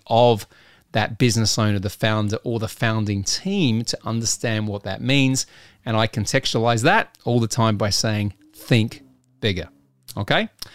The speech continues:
So that's where we're coming from. Now, before we get into the content, very quickly, couple of shout outs. My Empire Elite group coaching program, my, my premier scale up program is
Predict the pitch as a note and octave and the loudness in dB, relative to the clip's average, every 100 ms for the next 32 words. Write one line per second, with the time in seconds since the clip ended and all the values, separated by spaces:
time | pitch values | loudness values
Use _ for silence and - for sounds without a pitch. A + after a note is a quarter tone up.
0 | - - - - D3 F3 D#3 C3 - A#2 | -20 -20 -8 0 2 4 2 2 2 0
1 | G2 G2+ B2 B2+ C3+ G3+ G3 F#3 E3+ E3+ | 0 -2 2 2 4 4 4 2 0 0
2 | E3 E3 E3+ E3+ _ _ _ _ _ _ | 0 2 0 -2 _ _ _ _ _ _
3 | _ - A#2+ E3+ D#3+ - D#3+ - C#3+ D3 | _ -8 4 6 6 2 -2 2 4 6
4 | C#3+ - - _ - F3+ - D3+ - - | 4 0 -20 _ 0 0 4 2 4 2
5 | C#3 C3+ C#3 C3 C3 - - B2+ - - | 4 4 2 2 0 -4 0 2 2 0
6 | E3 F3 - D#3+ D3+ C#3 C3+ C#3+ - - | -2 0 0 2 4 2 2 0 -2 -10
7 | G#2+ C3 D3+ - - D3 C#3+ C#3+ C3+ C3+ | -2 2 2 0 -2 -2 0 -2 0 0
8 | C3 C3+ C#3+ B2 A2+ A2+ A#2 A#2 A2 - | 0 2 0 0 0 -2 -2 0 0 -4
9 | - - - _ - - F3+ E3+ D#3 D3 | -16 -20 -20 _ -4 4 6 8 6 6
10 | - - - D3 D3 C3+ - - - C3+ | 4 2 4 4 6 4 0 -16 -2 2
11 | C3 B2+ B2 A#2+ A#2 - - - - C3 | 4 4 4 2 0 -10 -20 -20 2 2
12 | - | 2